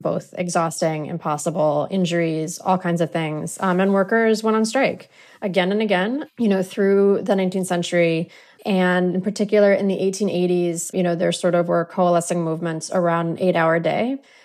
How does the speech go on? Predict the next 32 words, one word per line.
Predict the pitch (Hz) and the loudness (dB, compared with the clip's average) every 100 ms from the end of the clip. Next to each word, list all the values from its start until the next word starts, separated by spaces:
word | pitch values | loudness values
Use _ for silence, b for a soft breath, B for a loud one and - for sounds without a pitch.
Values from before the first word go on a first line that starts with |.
| b | b
There | 190 | 2
was | 180 | 2
the | 165 | 0
slogan, | - 185 180 170 165 165 | -2 2 2 2 -2 -2
"Eight | 190 185 | 2 4
hours | 170 170 170 | 4 2 0
for | - 170 | -2 0
work, | 170 170 - | 0 0 0
eight | 185 | 0
hours | 170 170 170 | 2 0 0
for | - 170 | -2 -2
rest, | 160 165 - | 0 -2 -4
eight | 190 180 | 0 2
hours | 175 170 170 | 4 2 0
for | 175 | 0
what | 170 | 0
we | 170 175 | 0 0
will," | 170 175 226 247 | 0 2 2 0
that | 214 | -2
you'll | 170 165 | -2 -2
still | - 165 | -2 -4
sometimes | - 170 170 160 165 - - | -2 -4 -2 -4 -6 -8 -10
hear | - 190 175 | -2 0 0
quoted | 185 170 | 0 -2
today | 175 170 165 170 190 - | 0 0 0 -2 -4 -4
when | 196 175 | -4 -2
folks | 175 160 - | -2 -4 -2
are | 180 | -4
talking | 175 165 170 | -2 -2 -2
about | 170 | 0
labor | 190 185 | 2 2
reform. | 180 175 175 165 160 165 | 2 0 -2 -2 -4 -6